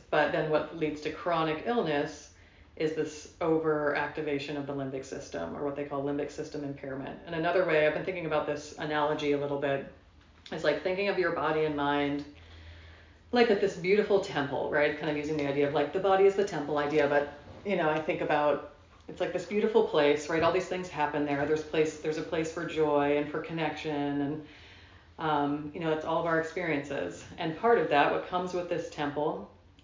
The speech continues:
is this special army, and this army helps protect the temple, right? And it's always part of it, it's meant to be there. Um, and at, you know, some point, there is an attack on the temple, you know, some kind of violation of the temple, so the army's like, "Okay, well, we really need to, like,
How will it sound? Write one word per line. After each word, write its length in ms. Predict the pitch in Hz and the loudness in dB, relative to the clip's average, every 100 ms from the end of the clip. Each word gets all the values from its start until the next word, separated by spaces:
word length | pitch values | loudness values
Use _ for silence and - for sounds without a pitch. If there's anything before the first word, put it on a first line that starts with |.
| - | -2
is 440 | 160 156 156 156 - | 4 4 4 0 -6
this 320 | 165 160 - | -4 -4 -6
special 420 | - - - 190 185 | -8 -6 -4 -2 -2
army, 460 | 202 240 143 143 - | -2 -2 -4 -6 -10
and 160 | 160 156 | -6 -2
this 140 | 156 | -2
army 300 | 160 156 160 | -2 -2 -2
helps 220 | 165 156 - | -2 -4 -4
protect 400 | 196 226 269 - | -4 -2 -2 -2
the 80 | |
temple, 480 | 156 139 - - 160 - | -4 -6 -8 -10 -12 -8
right? 240 | 156 156 | -2 0
And 120 | 156 | 0
it's 460 | 156 156 - - - - - | 0 -2 -6 -16 -18 -16 -2
always 280 | 160 180 196 | 0 2 0
part 220 | - 147 | -2 0
of 80 | 151 | 2
it, 40 | |
it's 140 | 156 156 | 0 0
meant 220 | 151 147 | -4 -6
to 80 | 180 | -6
be 140 | 156 | -4
there. 420 | 151 143 147 - - - - - - - - | -2 0 0 -2 -8 -18 -20 -20 -20 -20 -8
Um, 340 | 151 147 143 147 | 0 4 4 2
and 140 | 165 | 2
at, 260 | 156 156 - | 2 0 -2
you 60 | 170 | -4
know, 260 | 147 151 151 | -2 -2 -2
some 220 | - 165 | -2 -2
point, 480 | - 170 165 - - - - _ | -2 -4 -4 -6 -12 -18 -20 _
there 240 | 156 147 147 | -2 0 0
is 160 | 143 | 0
an 120 | 156 | 0
attack 380 | 147 - 156 156 | -2 0 0 0
on 140 | 165 170 | -2 -4
the 80 | |
temple, 500 | 170 160 147 147 160 | -4 -4 -2 0 0
you 80 | 170 | -2
know, 60 | 151 | -4
some 160 | 160 156 | -6 -6
kind 140 | 151 | -4
of 80 | 143 | -2
violation 460 | 139 143 147 - | 0 2 2 0
of 60 | 156 | -6
the 120 | 165 | -6
temple, 280 | 160 143 147 | -6 -4 -4
so 120 | 147 | -4
the 60 | 143 | -4
army's 300 | 147 151 139 | -2 -2 -2
like, 140 | 131 | -2
"Okay, 320 | 151 - 143 - | -4 -2 -2 -2
well, 100 | 135 | -2
we 140 | 151 | -2
really 260 | 156 165 160 | 0 0 0
need 160 | 151 147 | 0 0
to, 140 | 151 | 0
like, 300 | 139 135 127 | 2 0 -2